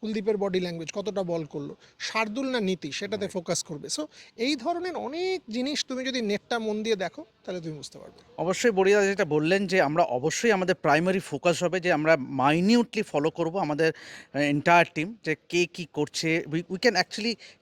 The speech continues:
Speaker 2: guess যে কী হতে যাচ্ছে যে প্লেইং ইলেভেন। অবশ্যই বড়িদা, before we end this, এই যে শর্ট ভিডিওটা, আহ, তোমার কি মনে হয় যে India should go in with four extra seamer?
Speaker 1: আমি যতদূর শুনেছি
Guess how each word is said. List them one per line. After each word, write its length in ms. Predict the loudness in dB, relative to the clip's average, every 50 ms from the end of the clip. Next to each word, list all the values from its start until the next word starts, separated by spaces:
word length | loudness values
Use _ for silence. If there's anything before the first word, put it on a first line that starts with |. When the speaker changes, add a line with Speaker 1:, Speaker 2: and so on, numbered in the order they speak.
| -2 4
Speaker 2:
guess 280 | 6 6 6 4 2 -4
যে 100 | -6 -6 _ -6
কী 160 | -10 -10 -8
হতে 280 | -4 -4 -4 -4 -2
যাচ্ছে 320 | 0 0 0 0 0 -6 -4
যে 120 | -4 -4
প্লেইং 320 | -6 -2 -2 0 0 2 2
ইলেভেন। 280 | 2 0 0 0 -2
অবশ্যই 340 | -2 -2 -2 -2 -2 -4 -6
বড়িদা, 380 | -4 -2 2 2 4 4 4 2 0 -10 -18 -18 -16 -10
before 340 | -8 -6 -6 -4 0 0 0 2
we 60 | 2 2 2 2
end 160 | 2 0 -2
this, 200 | -2 -2 -2 -4
এই 60 | -4
যে 120 | -4 -4
শর্ট 260 | -4 0 0 0 0 2
ভিডিওটা, 400 | -2 -2 0 0 2 2 2 0
আহ, 300 | 0 0 2 2 2 2 -2 -6 -18 -18 -20 -10 _ 2
তোমার 220 | 4 4 4 4
কি 120 | 2 2 0
মনে 200 | 2 2 2 4
হয় 120 | 2 2
যে 140 | 2 0 -2 -2
India 280 | -2 -2 2 2 2
should 220 | 2 2 -2 -4 -2
go 120 | 0 0 2
in 60 | 2 0
with 140 | -2 -4 -8 -8 -2
four 140 | 0 0 0 0 -2 -8 -6
extra 320 | -6 -6 -4 2 2 2 2 2
seamer? 240 | 0 0 0 0 -2 -4 _ _ _ _ _ _ _ _ _ _
Speaker 1:
আমি 260 | -8 -6 -4 -4 -4 -4
যতদূর 340 | -4 -4 -6 -6 -6 -4
শুনেছি 520 | -4 -4 -4 -2 -2 -2 -2 -2 -4 -8